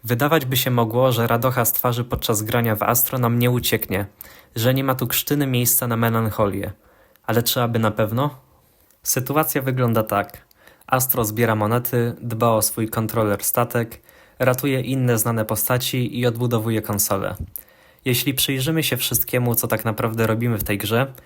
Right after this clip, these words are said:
po jakimś czasie dostrzegamy, że Sony zamknęło nas trochę w swojej własnej bańce. Bańce bezpiecznej, bo ona ogranicza nasze poznawanie tego astroświata. I mimo, że jest ona tak cukierkowa i przytulna,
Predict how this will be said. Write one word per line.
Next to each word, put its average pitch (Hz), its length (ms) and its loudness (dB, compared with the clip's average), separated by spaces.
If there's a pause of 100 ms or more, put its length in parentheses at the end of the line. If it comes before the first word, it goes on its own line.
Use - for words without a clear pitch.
(340)
po 123 100 0
jakimś 131 340 2
czasie 131 240 0
dostrzegamy, 113 760 0
że 117 200 0
Sony 127 400 0
zamknęło 127 460 2
nas 131 200 2
trochę 120 300 0
w 113 60 -2
swojej 113 280 0
własnej 110 340 0
bańce. 95 480 0 (640)
Bańce 127 320 2
bezpiecznej, 123 720 0 (180)
bo 117 220 2
ona 117 260 2
ogranicza 120 480 0
nasze 120 240 0
poznawanie 117 580 0
tego 107 280 0
astroświata. 98 760 -2 (560)
I 123 100 0
mimo, 147 260 2
że 135 140 0
jest 131 240 0
ona 123 180 0
tak 123 220 -2
cukierkowa 131 600 0
i 113 60 0
przytulna, 113 680 0